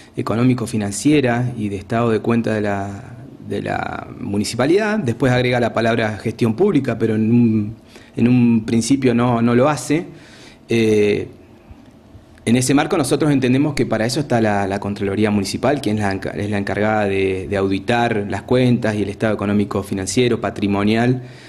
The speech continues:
de, eh, la Municipalidad de Zapala. De hecho, la, la Contraloría, eh, hace dos semanas estuvo,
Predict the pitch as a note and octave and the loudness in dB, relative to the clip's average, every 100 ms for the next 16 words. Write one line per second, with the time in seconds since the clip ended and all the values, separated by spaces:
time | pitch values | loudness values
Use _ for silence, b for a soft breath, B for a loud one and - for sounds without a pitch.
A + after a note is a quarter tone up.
0 | B G#2+ A2 G#2+ A2 B2+ B2+ G#2 G2+ G2 | B -4 2 2 2 0 0 0 0 -2
1 | G2 F2+ F2+ - F#2+ F#2+ G2+ G#2 G2+ F#2+ | -4 -6 -6 -6 -4 -2 0 0 0 -2
2 | E2 - - G2+ - - F#3 B2 G2 D#2 | -4 -6 -10 -8 -6 -2 0 0 -4 -6
3 | G2+ G#2+ A2 G2+ G2 F#2+ F#2 F#2 - B | -6 -2 0 0 -2 -4 -6 -8 -14 B
4 | B B G#2+ G#2+ G#2 G#2+ G#2+ G#2+ A#2+ A#2 | B B -4 -2 -2 0 0 2 2 2
5 | G#2+ G#2 F2 - - - - - - - | 0 -4 -8 -14 -20 -20 -20 -20 -20 -12
6 | - F#2+ F2+ - G#2+ - G#2+ A2+ A#2+ A2+ | -6 -4 -4 -6 -6 -2 0 0 0 0
7 | B2 B2 A2 G#2+ - - - B2+ A#2+ G#2+ | 0 0 -2 -6 -8 -4 2 4 4 2
8 | - | -4